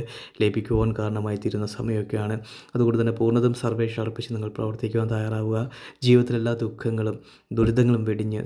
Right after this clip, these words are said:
സാമ്പത്തിക അഭിവൃദ്ധിയിലേക്കും സാമ്പത്തിക ഉന്നതിയിലേക്കും നിങ്ങൾക്ക് നിങ്ങളുടെ ജീവിതത്തെ കൊണ്ടെത്തിക്കുവാൻ കഴിയുന്ന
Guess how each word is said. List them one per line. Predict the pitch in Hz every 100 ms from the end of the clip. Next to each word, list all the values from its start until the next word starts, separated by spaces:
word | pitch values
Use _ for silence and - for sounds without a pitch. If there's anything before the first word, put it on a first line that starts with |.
| -
സാമ്പത്തിക | 113 110 107 113 110 107
അഭിവൃദ്ധിയിലേക്കും | 107 110 110 110 113 110 107 110 110 - - -
സാമ്പത്തിക | 156 156 156 151 135
ഉന്നതിയിലേക്കും | 123 123 127 135 131 127 117
നിങ്ങൾക്ക് | 110 110 110
നിങ്ങളുടെ | 107 107 104 110
ജീവിതത്തെ | 107 110 110 110
കൊണ്ടെത്തിക്കുവാൻ | 110 107 107 - 107 110 107
കഴിയുന്ന | 110 107 107 117